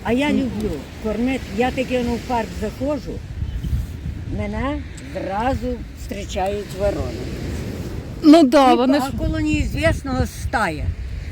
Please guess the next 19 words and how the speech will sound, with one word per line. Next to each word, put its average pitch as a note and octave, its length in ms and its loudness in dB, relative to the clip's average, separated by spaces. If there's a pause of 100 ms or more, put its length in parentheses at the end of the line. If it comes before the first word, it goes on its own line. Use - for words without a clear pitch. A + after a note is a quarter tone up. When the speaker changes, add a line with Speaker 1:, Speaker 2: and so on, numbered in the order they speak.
(420)
Speaker 2:
Мгм. A3 360 2 (120)
Speaker 1:
Стая. - 300 4 (2750)
А G3+ 140 2
одна A#3 220 0
ворона, A3 580 -2 (320)
вона F#3+ 300 -4
коло F#3+ 160 -6 (120)
цього F#3 140 -4
китайського F3+ 640 -4 (120)
посольства, - 580 -4 (1000)
де C#4 400 2
зустрічає C#4+ 680 0
мене B3+ 640 -4 (140)
проти B3+ 300 -4
мореходки B3 720 -4
на D3 120 -4
канатний C#3 680 -6
до D#3+ 80 -2
повороту. D3+ 640 -4